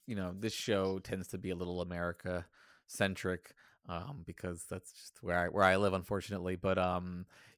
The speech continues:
y-, you know, you come, you said you come from a Canadian background. I don't know how keyed in you are to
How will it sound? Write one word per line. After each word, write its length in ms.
y-, 260
you 120
know, 60
you 220
come, 360
you 80
said 140
you 60
come 160
from 100
a 40
Canadian 320
background. 320
I 20
don't 120
know 80
how 160
keyed 300
in 140
you 140
are 160
to 360